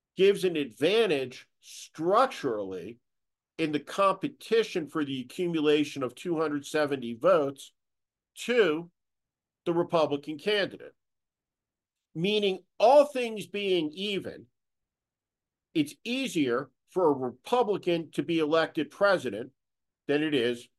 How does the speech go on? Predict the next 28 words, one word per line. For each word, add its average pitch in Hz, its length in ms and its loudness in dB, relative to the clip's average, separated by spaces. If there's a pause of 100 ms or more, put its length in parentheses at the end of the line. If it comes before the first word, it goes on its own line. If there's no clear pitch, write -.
for 175 160 0
a 170 100 -4
Democratic 190 680 0
candidate 87 440 -12 (200)
to - 80 -8
be 123 160 -4
elected 110 460 -6
president. 87 500 -12 (1080)
Of 110 120 -12
course, 202 540 2 (1000)
we 190 180 2
have 160 220 4
a 190 60 -2
Democratic 131 720 -2
president. 185 480 0 (600)
So 170 480 4 (720)
the 156 220 -10
attitude 196 680 0
towards 170 320 0
the 165 60 0
Electoral 156 480 2
College 175 560 4
is 139 280 -2
that 143 200 2
it's 139 160 -2
broken 180 540 4
and 151 120 -2
impossible 143 1000 0